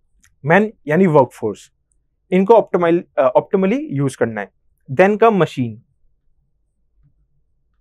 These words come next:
मशीन क्या हो गया? जो भी आपका, अ, कैपिटल रिसोर्स है, मशीन, आप, आपका अगर कोई प्लांट है, वहाँ पे कोई मशीन है, let's say अगर आपके पास वहाँ पे, अ, आप, आप,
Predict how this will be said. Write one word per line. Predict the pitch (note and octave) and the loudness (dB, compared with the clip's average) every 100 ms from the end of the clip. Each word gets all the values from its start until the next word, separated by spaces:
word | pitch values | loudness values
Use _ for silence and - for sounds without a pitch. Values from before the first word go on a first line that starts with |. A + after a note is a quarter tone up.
| _ _ _ _ _ _ _ _ _ _ _ _ _ _ _ _ _ _ _ _ _ _ _ _ _ _ _ _ D3+ | _ _ _ _ _ _ _ _ _ _ _ _ _ _ _ _ _ _ _ _ _ _ _ _ _ _ _ _ -8
मशीन | - G#3+ A3+ | -2 -2 4
क्या | A#3 | 4
हो | A3 | 4
गया? | A3 A3+ A3+ E3 | 4 2 2 -2
जो | D3 F#3+ | 0 4
भी | G#3 | 4
आपका, | F#3+ G#3 G3+ G3 | 4 4 4 4
अ, | F3+ D3+ D3 | 4 4 4
कैपिटल | E3 D#3 F3+ F#3+ | 2 0 -2 -4
रिसोर्स | E3+ E3+ E3 F3 | -2 -2 0 0
है, | |
मशीन, | C#3+ - C#3+ | -2 -4 -4
आप, | C#3+ D3 - | -6 -6 0
आपका | C#3 - | 0 0
अगर | D3 | -2
कोई | D#3 | -2
प्लांट | D3 D3+ C#3 D#3 D3+ | -2 0 0 0 -2
है, | |
वहाँ | D3 C3 | -2 -4
पे | D3+ | -6
कोई | D3 | -6
मशीन | C#3 - D#3 | -8 -6 -6
है, | A2+ G2+ _ _ _ - | -6 -12 _ _ _ -2
let's | D3 D3+ | 0 2
say | E3+ | 2
अगर | D#3+ D#3+ | 2 4
आपके | D#3 - D#3 | 2 0 0
पास | D#3 D#3 | 0 2
वहाँ | D3 E3 | -2 -2
पे, | E3 | -4
अ, | E3 C3+ C3 B2 A2+ _ _ _ _ _ - | -2 0 0 -2 -6 _ _ _ _ _ 0
आप, | C#3 - | 0 0
आप, | C#3+ | -2